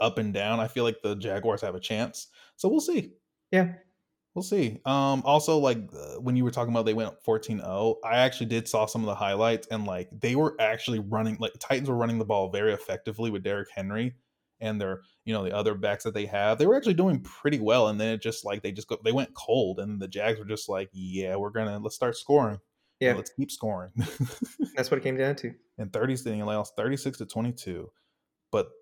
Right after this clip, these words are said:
Speaker 1: it's not as bad as this next one, which I got it wrong. Like, my God.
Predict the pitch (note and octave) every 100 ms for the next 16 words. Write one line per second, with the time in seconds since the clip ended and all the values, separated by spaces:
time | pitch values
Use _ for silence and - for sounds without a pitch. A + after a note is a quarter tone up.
0 | - B2 - D3+ C3+ A#2+ C3 B2+ A#2 A2+
1 | A#2 D#3+ - A2 G#2 G#2+ G2+ G2 G2+ G#2
2 | C#3+ G2+ G#2+ C3+ F2+ F2+ G#2 - _ _
3 | F#2+ F2+ F#2 _ _ _ - G#2 F#2+ _
4 | - D#3 A3 - -